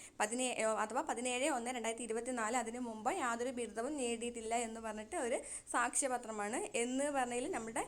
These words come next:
പേരും ഒപ്പും പിന്നെ നമ്മളുടെ മെയിൻ ലിസ്റ്റിൻ്റെ, ഏഹ്, മെയിൻ എക്സാമിൻ്റെ രജിസ്റ്റർ നമ്പറും,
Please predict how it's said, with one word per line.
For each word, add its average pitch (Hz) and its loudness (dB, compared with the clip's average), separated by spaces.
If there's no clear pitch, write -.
പേരും 254 2
ഒപ്പും 226 0
പിന്നെ 269 0
നമ്മളുടെ 233 -2
മെയിൻ 233 0
ലിസ്റ്റിൻ്റെ, 254 0
ഏഹ്, 214 -2
മെയിൻ 254 0
എക്സാമിൻ്റെ 247 -2
രജിസ്റ്റർ 247 0
നമ്പറും, 240 0